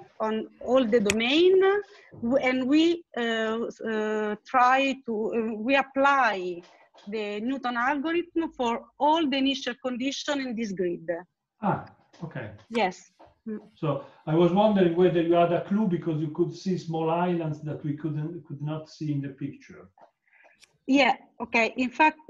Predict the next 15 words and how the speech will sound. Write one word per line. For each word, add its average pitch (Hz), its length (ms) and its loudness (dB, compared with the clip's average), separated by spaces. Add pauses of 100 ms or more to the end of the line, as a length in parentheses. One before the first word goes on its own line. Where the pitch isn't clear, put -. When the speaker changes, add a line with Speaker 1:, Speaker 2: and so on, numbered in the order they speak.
(100)
Speaker 1:
uh, 220 420 -4 (220)
we 285 240 4
are 269 140 2
not 285 340 0 (480)
sure, 269 480 0
we 269 100 0
cannot 262 340 -2
say 277 300 2
that 220 280 0 (320)
all, 302 200 4
uh, 226 380 -4
these 269 200 0
points 269 560 0
are 220 360 0 (240)
all 262 640 2